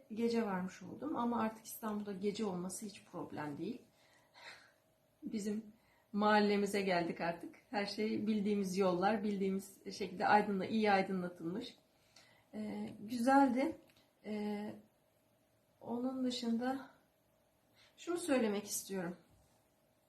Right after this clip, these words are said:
Hayatta yapmayı düşündüğünüz hiçbir şeyi ertelemeyin. Hiçbir şeyden de birileri yapamayacaksın dediği için vazgeçmeyin. Boyum bir elli beş, kilom elli.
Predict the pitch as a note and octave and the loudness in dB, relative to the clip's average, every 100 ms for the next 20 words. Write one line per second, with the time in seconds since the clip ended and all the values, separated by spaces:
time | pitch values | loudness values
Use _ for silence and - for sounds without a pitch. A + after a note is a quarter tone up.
0 | _ _ _ _ _ _ _ _ _ - | _ _ _ _ _ _ _ _ _ -4
1 | D#4 C#4+ C#4 - B3+ - - _ _ _ | 4 6 4 2 0 -2 -12 _ _ _
2 | _ _ _ _ _ _ _ _ _ G3+ | _ _ _ _ _ _ _ _ _ 0
3 | B3 B3+ B3+ C#4 C#4+ A#3+ A3+ G#3+ G3+ G3+ | 4 4 4 2 2 2 0 -2 -2 -4
4 | C#4+ C#4 - A3 G#3+ G3 G3 F3+ E3+ D#3+ | -6 -6 -6 -4 -2 -2 -4 -6 -8 -10
5 | - _ _ _ _ _ _ _ _ - | -14 _ _ _ _ _ _ _ _ -8
6 | C4+ - E4 D#4+ B3+ A#3 A#3 F#3 G3 - | -6 -2 0 2 4 4 4 2 -2 -6
7 | - G3+ C4+ C4 B3+ C4 A#3 A#3+ B3+ D4 | -10 2 4 6 4 4 4 4 4 6
8 | B3 A3+ G3+ - F#3+ F#3 D#3+ A3+ G3 B3+ | 6 4 -2 -4 -4 -4 0 2 6 6
9 | B3+ - A#3 G#3+ G#3 G#3+ F#3 F#3+ - - | 6 4 0 2 2 2 0 -4 -8 -12
10 | F#3 - _ _ _ _ _ _ _ _ | -12 -16 _ _ _ _ _ _ _ _
11 | _ _ _ _ _ _ - C#4+ D4+ C#4 | _ _ _ _ _ _ 2 6 8 8
12 | C4+ C4 B3+ A#3+ C4 - - - _ _ | 8 6 4 2 -2 -2 -10 -18 _ _
13 | _ _ _ _ _ _ - A#3+ A#3 A#3 | _ _ _ _ _ _ -2 2 4 2
14 | G#3+ G3 G#3+ | -2 -2 -4